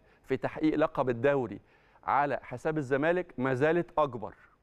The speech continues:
والأيام بيننا.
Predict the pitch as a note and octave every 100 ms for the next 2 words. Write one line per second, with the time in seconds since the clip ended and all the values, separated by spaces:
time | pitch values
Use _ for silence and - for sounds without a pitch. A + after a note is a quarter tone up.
0 | _ _ _ _ _ _ _ _ _ _
1 | _ _ _ - G#2+ A#2+ B2 C3+ D3+ C3
2 | B2+ B2 B2+